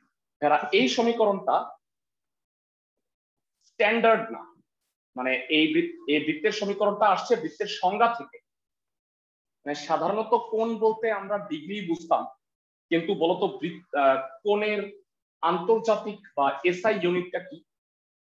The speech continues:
রেডিয়ান, তাই না? তো, আহ, বৃত্তের এটা হচ্ছে কেন্দ্র ব্যাসার্ধ জানা থাকলে বৃত্তের সমীকরণ,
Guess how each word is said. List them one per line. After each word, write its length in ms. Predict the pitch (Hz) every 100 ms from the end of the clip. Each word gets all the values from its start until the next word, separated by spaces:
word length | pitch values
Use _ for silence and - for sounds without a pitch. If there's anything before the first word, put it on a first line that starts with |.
| _ _ _ _ _ _ _ _ _ _ _ -
রেডিয়ান, 300 | 180 165 104 -
তাই 120 | 214
না? 140 | 277 - - _ _ _ _ _ _ _ _ _ _ _ _ _ _ _ _ _ _ _ _ -
তো, 380 | 139 135 - - - _ _ _ _ _ _
আহ, 320 | 120 127 127 156
বৃত্তের 640 | 175 - 262 277 262 -
এটা 240 | 170 175 240
হচ্ছে 360 | 247 247 277
কেন্দ্র 640 | 277 - 240 240 247 294 302
ব্যাসার্ধ 640 | 247 240 - 262 - 269
জানা 300 | 202 180 202 202
থাকলে 280 | 208 247 247
বৃত্তের 360 | 160 - 175
সমীকরণ, 500 | - 151 123 92 87